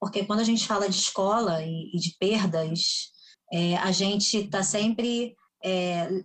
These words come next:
linkando isso diretamente à, à questão dos conteúdos, né? A gente tem essa preocupação muito grande,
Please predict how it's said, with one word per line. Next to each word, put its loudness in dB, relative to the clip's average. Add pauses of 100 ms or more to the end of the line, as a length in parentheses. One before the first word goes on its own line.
linkando 2
isso -4
diretamente -2
à, -2
à -4
questão 0
dos -2
conteúdos, 0
né? 0
A 0
gente -2
tem 0
essa -2
preocupação 0
muito -2
grande, 0